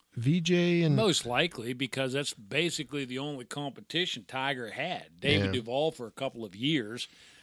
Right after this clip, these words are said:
Speaker 2: like you said, V J for a couple of years, but it was always Mickelson and Woods. That was the, they tried to make it like the, the, a great rivalry, but let's face it,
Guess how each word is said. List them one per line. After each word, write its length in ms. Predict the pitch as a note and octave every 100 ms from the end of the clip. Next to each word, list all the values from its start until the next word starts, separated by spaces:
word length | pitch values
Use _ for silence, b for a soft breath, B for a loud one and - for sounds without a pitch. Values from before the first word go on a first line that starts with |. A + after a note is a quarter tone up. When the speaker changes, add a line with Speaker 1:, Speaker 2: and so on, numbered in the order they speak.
| B
Speaker 2:
like 220 | C#3 B2
you 100 | D3
said, 300 | D#3 B2 G#2
V 180 | A2 D#3
J 220 | C#3 C3 A#2
for 120 | G#2
a 40 |
couple 280 | - B2 G2+
of 40 |
years, 300 | G#2+ A#2+ A#2+
but 240 | G2+ A#2+ A2 _ _ _ _ _ _ _ _ _ _ - -
it 80 |
was 180 | F3 C3+
always 320 | C#3+ D3+ C3
Mickelson 580 | A2+ C#3+ - C3 C#3 A2+
and 140 | F#2 F2+
Woods. 340 | B2+ A#2+ -
That 200 | A#2 B2+
was 220 | A#2+ F#2+
the, 240 | G#2+ G2+ - b b b b b b b _ _ _ _ - B B
they 200 | D3+ G#3
tried 440 | A3 - F3 G3+ E3+
to 80 | C#3
make 320 | C#3 C3 B2+
it 100 | A#2
like 340 | A#2+ A#2 G#2+
the, 160 | A#2 A2 F#2+ G2 -
the, 260 | A#2 A2+ A#2
a 40 |
great 380 | A2 B2 B2+ A2
rivalry, 640 | A2+ C3 D3+ A#2+ G#2+ A2
but 160 | G#2+ B2+
let's 180 | D3
face 380 | - C#3 D#3 -
it, 120 | -